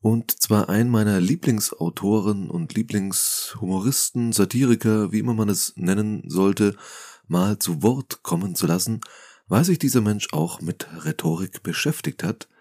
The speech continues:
Und zwar rede ich von Kurt Tucholsky. Kurt Tucholsky lebte von achtzehnhundertneunzig bis neunzehnhundertfünfunddreißig und gehörte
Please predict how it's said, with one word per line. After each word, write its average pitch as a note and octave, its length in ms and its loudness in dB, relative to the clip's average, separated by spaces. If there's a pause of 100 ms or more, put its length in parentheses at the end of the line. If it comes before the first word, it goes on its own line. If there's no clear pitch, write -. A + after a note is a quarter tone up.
(460)
Und A2+ 100 -2
zwar D#3 220 4
rede C#3+ 160 2
ich C3 60 -8
von - 260 -4
Kurt - 480 0
Tucholsky. - 680 -2 (640)
Kurt E3+ 200 2
Tucholsky E3+ 480 2
lebte A#2 340 2
von - 200 -4
achtzehnhundertneunzig G#2+ 920 0 (440)
bis - 160 0
neunzehnhundertfünfunddreißig A2+ 1300 0 (580)
und A2+ 140 -2
gehörte A#2+ 600 6